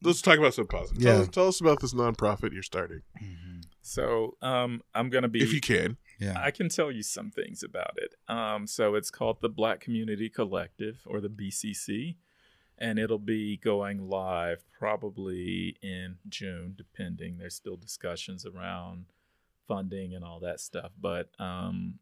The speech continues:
Speaker 3: initially it looks like it's gonna be funded for a full year, possibly longer, depending. So, um, the purpose of it is to build, strengthen,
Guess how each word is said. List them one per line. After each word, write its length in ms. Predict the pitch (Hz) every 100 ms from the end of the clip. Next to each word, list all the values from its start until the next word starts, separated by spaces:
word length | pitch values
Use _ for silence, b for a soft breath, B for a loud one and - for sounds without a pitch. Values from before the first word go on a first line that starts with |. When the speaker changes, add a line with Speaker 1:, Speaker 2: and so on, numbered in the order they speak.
| _
Speaker 3:
initially 760 | 104 101 107 117 - 127 120 113
it 120 | 107
looks 260 | 104 98 -
like 140 | 98
it's 140 | 98 -
gonna 160 | 101 95
be 140 | 98 -
funded 420 | - 98 95 95 -
for 500 | - 98 92 92 92
a 100 | -
full 360 | - 98 95 107
year, 640 | 95 90 85 90 110 120 _ _ _
possibly 520 | - - - 98 98
longer, 600 | 90 87 87 92 110 131 _ _
depending. 580 | 80 - 95 87 87 98
So, 420 | - 95 87 90 _ _ _ _ _ _ -
um, 380 | 104 95 92 -
the 100 | 101
purpose 540 | 92 - 131 - 120 -
of 160 | 92 92
it 120 | 87
is 220 | 95 90 - -
to 420 | 92 87 85 82 _ _ _ _
build, 520 | 107 104 110 110 104 -
strengthen, 840 | - - - 104 101 - 98 95 95